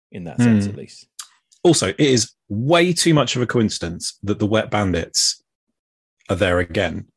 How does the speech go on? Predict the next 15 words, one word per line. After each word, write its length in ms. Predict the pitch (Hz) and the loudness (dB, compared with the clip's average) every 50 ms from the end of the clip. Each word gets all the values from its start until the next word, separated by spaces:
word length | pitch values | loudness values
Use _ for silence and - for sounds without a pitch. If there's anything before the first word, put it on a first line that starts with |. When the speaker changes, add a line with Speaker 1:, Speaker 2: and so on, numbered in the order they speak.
| _ _ _ _ _ _ _ _ _ _ _ _ _ _ _ _ _ _ _ _ - | _ _ _ _ _ _ _ _ _ _ _ _ _ _ _ _ _ _ _ _ -6
Speaker 1:
Yeah. 300 | 120 127 135 131 127 123 | -2 0 2 2 2 2
Speaker 2:
So 500 | 120 120 120 - - - 95 92 90 85 - _ _ _ _ _ _ _ _ _ _ - | 2 2 2 0 0 0 -2 -2 -4 -8 -10 _ _ _ _ _ _ _ _ _ _ 0
I'm 640 | 110 123 139 147 151 147 147 139 139 151 135 - _ _ - | 2 4 4 6 6 6 6 4 4 2 -2 -6 _ _ -2
thinking 720 | - 147 135 127 101 - 95 87 92 92 101 113 117 - _ _ _ _ _ _ _ _ _ _ _ _ _ _ _ _ | 0 2 2 2 2 0 0 0 0 2 0 0 -2 -4 _ _ _ _ _ _ _ _ _ _ _ _ _ _ _ _
Speaker 1:
Paid 200 | - 131 123 117 | -6 -4 -2 -2
off. 260 | 110 92 - - - _ _ _ _ _ _ - | -2 -4 -6 -10 -18 _ _ _ _ _ _ -12
Speaker 2:
the 160 | 113 101 127 113 | -6 -2 2 2
mother 640 | 120 127 139 135 127 110 107 90 95 104 131 - - _ _ _ _ _ _ _ _ _ _ _ _ _ | 4 4 4 4 2 2 2 0 2 0 0 -2 -6 _ _ _ _ _ _ _ _ _ _ _ _ _
has 220 | - - 110 107 107 | -4 -2 0 0 0
arranged 920 | 101 101 110 113 107 104 - 104 98 98 92 90 98 - - - - - _ _ _ _ _ | 0 0 0 0 0 0 0 0 0 0 0 0 -2 -2 -2 -4 -6 -8 _ _ _ _ _
for 160 | - - 107 | -6 -4 -2
them 220 | 104 98 98 92 | 0 0 0 -2
to 120 | 90 - 104 | -4 -4 -4
be 240 | - 113 107 101 | 0 0 2 2
there, 360 | 92 85 85 85 87 101 - | 2 0 -2 -4 -4 -6 -8